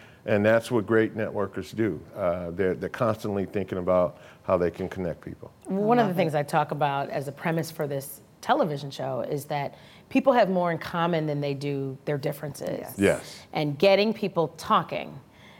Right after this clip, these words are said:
Speaker 2: uh, brings out those commonalities and,
Speaker 3: Absolutely.
Speaker 2: and, you know, weaves that human connectivity. Um, and that's what I think is one of the ways you can get started in networking. When you start talking to people,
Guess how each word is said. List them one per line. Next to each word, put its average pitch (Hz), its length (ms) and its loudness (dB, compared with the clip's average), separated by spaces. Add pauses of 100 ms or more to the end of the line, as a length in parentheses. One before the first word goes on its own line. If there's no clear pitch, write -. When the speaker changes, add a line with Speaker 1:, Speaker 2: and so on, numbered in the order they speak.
(140)
Speaker 2:
uh, 156 200 0
brings 196 460 4
out 180 260 4
those 170 180 0
commonalities 143 720 -4
and, - 20 -4
Speaker 3:
Absolutely. 156 520 -2
Speaker 2:
and, 156 240 -4 (400)
you 180 80 -4
know, 156 100 -2
weaves 165 400 0
that - 440 0
human 180 340 0
connectivity. 143 760 -4 (440)
Um, 143 480 -4
and 202 160 2
that's 226 240 2
what 190 140 4
I 170 80 4
think 160 200 -6
is 139 120 -6
one 156 160 -4
of 143 40 -6
the 143 80 -6
ways 147 440 -2
you 175 80 -2
can 151 200 -6
get 147 200 -6
started 151 560 -2
in 143 200 -6
networking. - 600 -10 (240)
When 160 100 -4
you 160 80 -2
start 160 240 0
talking 190 320 0
to 151 80 -4
people, 139 540 -6